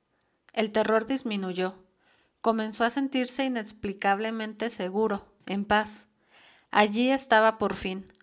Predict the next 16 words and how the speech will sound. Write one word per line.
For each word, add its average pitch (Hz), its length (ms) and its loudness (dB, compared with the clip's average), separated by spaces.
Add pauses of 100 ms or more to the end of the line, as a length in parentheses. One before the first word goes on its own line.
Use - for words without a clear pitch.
(400)
formando 214 720 2
parte 226 300 8
de 226 120 4
las 190 220 0
avanzadas, 196 1000 0
en 214 160 -2
este 233 220 0
nuevo 262 260 4
intento 226 500 -2
de 220 60 -6
invasión 202 560 0
que, 233 400 0
esta 202 340 0
vez, 220 340 -4 (100)
no 208 260 0
fracasaría. 185 840 -4